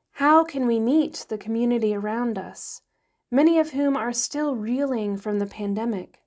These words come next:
How can we live out the grace and love of God on a day-to-day basis?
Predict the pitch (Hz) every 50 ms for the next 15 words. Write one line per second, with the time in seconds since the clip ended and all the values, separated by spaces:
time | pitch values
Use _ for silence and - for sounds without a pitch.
0 | _ _ _ _ _ _ _ _ _ _ _ _ - - _ _ _ _ _ -
1 | 269 277 285 - 285 285 269 262 247 247 240 226 254 277 262 269 262 254 - 214
2 | 202 233 233 240 262 269 254 254 - 233 220 214 214 214 226 240 254 254 233 233
3 | 214 214 - 247 247 247 247 240 240 233 - 240 233 240 214 196 - 262 285 302
4 | 311 302 311 - 226 196 220 208 208 208 202 196 202 220 208 - - 196 180 -
5 | 202 - - - - - -